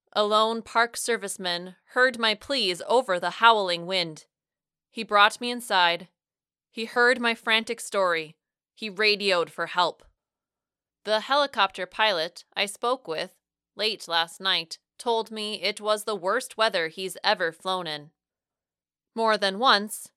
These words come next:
he felt certain everyone on board had punched their one-way tickets to the afterlife.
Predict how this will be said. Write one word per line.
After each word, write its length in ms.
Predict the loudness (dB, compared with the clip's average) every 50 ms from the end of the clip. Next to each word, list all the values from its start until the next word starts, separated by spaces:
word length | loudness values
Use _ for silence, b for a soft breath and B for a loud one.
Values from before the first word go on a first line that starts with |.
| _ _
he 220 | -14 -10 -10 -8
felt 340 | -4 4 4 4 4 4 0
certain 540 | -4 -2 -2 -2 -4 -6 -10 -10 -12 -10 _ 2
everyone 500 | 2 2 4 2 0 0 2 2 2 4
on 200 | 2 0 0 -2
board 360 | -2 -2 0 2 2 0 -2
had 320 | -4 -4 0 0 0 0 -2
punched 400 | -8 -4 -4 -4 -4 -6 -10 -6
their 300 | -2 0 0 0 0 -2
one-way 500 | 0 2 2 2 2 0 -2 -2 -2 -2
tickets 580 | -4 -6 -8 -4 -2 -2 -2 -2 -4 -10 -10 -8
to 200 | -8 -8 -4 -2
the 140 | 0 4
afterlife. 640 | 4 2 2 0 -6 -6 -4 -4 -4 -4 -6 -8 _